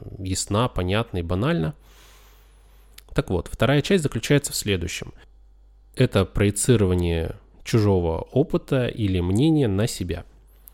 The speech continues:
Она обычно иллюстрируется следующим образом. Какой-то бизнес-тренер говорит о том, что можно быстро заработать денег.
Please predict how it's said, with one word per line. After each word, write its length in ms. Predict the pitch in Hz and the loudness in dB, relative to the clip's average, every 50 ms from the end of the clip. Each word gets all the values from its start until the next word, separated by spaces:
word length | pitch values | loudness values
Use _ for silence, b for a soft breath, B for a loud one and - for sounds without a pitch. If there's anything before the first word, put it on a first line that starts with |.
| b b b b b b b b b b b b b b b b - 113 | b b b b b b b b b b b b b b b b -4 -2
Она 320 | 110 120 147 180 196 202 | 2 2 4 4 4 4
обычно 380 | 170 143 147 165 - - - 143 | 4 4 2 0 0 2 2 4
иллюстрируется 840 | 127 123 - - - 151 151 147 143 131 - - 139 127 127 123 120 | 4 4 0 2 4 6 6 6 6 4 2 0 2 2 4 2 2
следующим 520 | - - - 143 110 95 87 - - 92 92 | 0 0 2 2 2 2 0 0 -4 -4 -4
образом. 520 | 87 87 87 85 - - - - - - - - - | -4 -6 -8 -10 -8 -10 -10 -12 -12 -16 -16 -12 -8
Какой-то 680 | - 120 - - 123 110 - - 107 101 98 95 95 92 | -8 -6 -2 0 0 0 0 0 2 2 2 2 0 0
бизнес-тренер 840 | 92 98 104 98 107 98 - - - 104 104 95 90 90 87 87 87 - - b b b b b b b b b b b b b b b b - - - - | 0 0 0 0 0 -2 -2 -2 0 2 2 2 2 0 -2 -4 -8 -12 -20 b b b b b b b b b b b b b b b b -20 -20 -20 -12
говорит 500 | - - 104 104 101 104 101 98 92 - | -8 -4 0 2 2 4 2 2 0 -2
о 40 | - | -4
том, 240 | - - 95 90 87 | -4 -2 -2 -2 -2
что 240 | - - - 92 90 | -6 -6 -4 -4 -2
можно 340 | 92 101 98 87 90 90 85 | 0 0 0 0 0 -2 -2
быстро 320 | 87 92 - - - 87 | -2 -4 -4 -4 -4 -4
заработать 480 | 82 90 90 90 95 117 117 - 143 151 | -2 -2 -2 -2 -2 -2 -4 -4 -2 0
денег. 400 | 208 214 214 202 202 - - | 0 2 2 0 -2 -4 -10